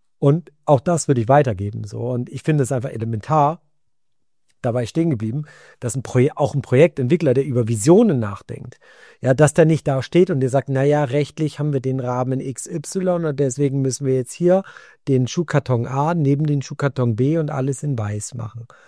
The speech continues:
Also, weißt du, das, das schlaft mir die Füße ein. So, nein, ich, ich, ich,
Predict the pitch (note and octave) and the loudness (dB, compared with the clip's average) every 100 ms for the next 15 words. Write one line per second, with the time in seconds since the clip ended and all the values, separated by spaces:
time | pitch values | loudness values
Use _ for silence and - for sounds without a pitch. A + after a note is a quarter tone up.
0 | - D3 C#3 D3+ D#3+ - - D3+ D3+ B2+ | -4 0 4 6 4 0 4 4 6 2
1 | - B2 D3+ C3+ C#3 A#2+ E3 - A#2 A2+ | 0 -2 2 2 2 0 -2 -4 -8 -8
2 | A2 B2 B2+ C#3+ A#2+ - - _ - A#2 | -8 -6 -2 -2 -2 -10 -20 _ -12 -10
3 | G#3 G#3 C#3 G3+ - A#2+ F3 | -8 -6 -6 -6 -4 -2 -4